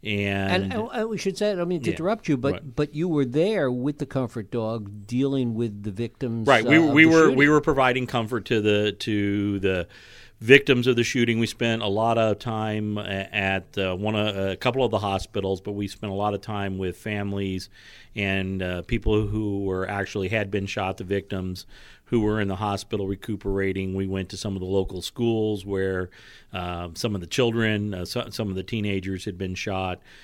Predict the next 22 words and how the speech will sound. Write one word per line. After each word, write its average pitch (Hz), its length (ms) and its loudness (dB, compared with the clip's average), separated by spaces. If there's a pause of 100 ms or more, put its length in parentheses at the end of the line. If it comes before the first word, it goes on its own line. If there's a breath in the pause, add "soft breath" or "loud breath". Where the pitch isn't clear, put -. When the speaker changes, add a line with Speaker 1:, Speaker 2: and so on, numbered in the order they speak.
(220 loud breath)
Speaker 1:
We 110 120 -2
went 101 380 -2
to 92 340 -2
the 87 300 -6
casinos 101 840 -2
where 92 420 -2
the 85 100 -8
people 101 280 -6
fled 101 460 -4
in 95 180 -2
there, 92 220 -6
and 90 80 -6
we 95 100 -4
were 92 80 -2
working 95 360 -2
with 90 100 -6
staff 90 420 -8
who 95 80 -6
were 90 220 -4
on 87 140 -6
that 90 180 -8
night. 90 320 -8